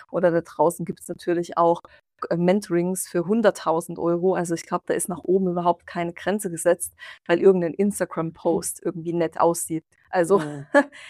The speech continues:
Speaker 1: das geht nicht. Klar, wenn ich ein siebenundneunzig Euro Produkt, das kann ich mal in der Kaffeepause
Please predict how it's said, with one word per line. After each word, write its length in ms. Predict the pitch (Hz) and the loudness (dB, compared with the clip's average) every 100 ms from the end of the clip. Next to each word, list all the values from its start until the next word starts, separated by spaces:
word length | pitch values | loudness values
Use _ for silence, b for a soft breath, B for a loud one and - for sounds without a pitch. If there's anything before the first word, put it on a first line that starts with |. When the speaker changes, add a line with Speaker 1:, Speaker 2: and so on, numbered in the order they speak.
| B - | B -2
Speaker 1:
das 220 | 185 - | -2 0
geht 200 | 170 170 | -4 -4
nicht. 240 | 170 - | -10 -6
Klar, 280 | - - 196 | 2 4 6
wenn 160 | 196 196 | 2 -2
ich 100 | 185 | -6
ein 80 | |
siebenundneunzig 640 | 185 233 247 226 208 185 180 | -8 -4 -2 0 -2 -2 2
Euro 260 | 214 254 247 | 4 4 0
Produkt, 440 | - 233 247 - | 0 0 0 -2
das 100 | 190 | -4
kann 160 | 190 190 | -2 -2
ich 120 | 196 | -2
mal 100 | 180 | -2
in 60 | |
der 80 | 170 | -2
Kaffeepause 920 | 170 214 214 208 - 190 196 196 190 | 0 -2 -2 -4 4 4 6 4 2